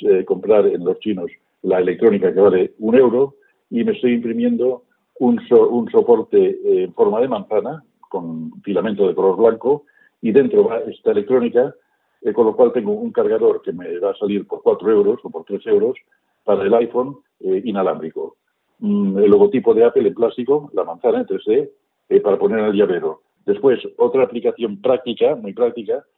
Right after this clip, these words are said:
sabéis que los cables de alimentación de los teléfonos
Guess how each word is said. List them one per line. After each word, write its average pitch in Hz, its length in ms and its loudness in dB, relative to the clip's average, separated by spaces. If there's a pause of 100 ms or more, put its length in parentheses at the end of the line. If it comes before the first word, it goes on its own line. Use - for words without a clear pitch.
(220)
sabéis 127 320 -4
que 131 120 -6
los 101 180 -4
cables 117 300 -4
de 110 60 -4
alimentación 104 640 -6
de 87 80 -10
los 82 180 -14
teléfonos 107 480 -6